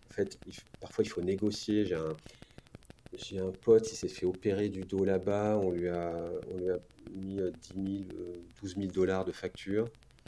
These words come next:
et finalement, il y a une loi où on peut contester les factures d'opération, en fait, mais sauf qu'il faut, faut,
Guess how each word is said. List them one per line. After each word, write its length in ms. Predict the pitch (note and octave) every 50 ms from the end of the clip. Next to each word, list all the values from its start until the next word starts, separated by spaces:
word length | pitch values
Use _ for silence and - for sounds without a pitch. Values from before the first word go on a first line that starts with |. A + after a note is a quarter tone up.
| - - - - - - - - - - _ - - _ - -
et 40 | D#2+
finalement, 440 | - - - F2+ F2+ F2 F#2+ G2 G2
il 80 | F2+ E2
y 20 |
a 40 | E2+
une 220 | F2 F2 F2+ F#2+
loi 420 | G2 G2 F#2+ G2+ G2+ G2+ G#2 G#2 G2+ - - - - - -
où 120 | F2 E2+ F2
on 100 | E2 D#2 - - - - - - - - -
peut 80 | - F#2+
contester 600 | - - B2+ B2 B2 B2 A2 - - - A#2 A2
les 80 | G#2 -
factures 440 | - - F2 - - - - F#2+
d'opération, 680 | F2 F2+ D#2 D#2+ F2+ E2+ E2+ D#2 - - F2+ F2 F2 F2
en 40 | -
fait, 180 | - - - -
mais 80 | -
sauf 180 | - - - -
qu'il 160 | - - - -
faut, 200 | - - - - -
faut, 80 | _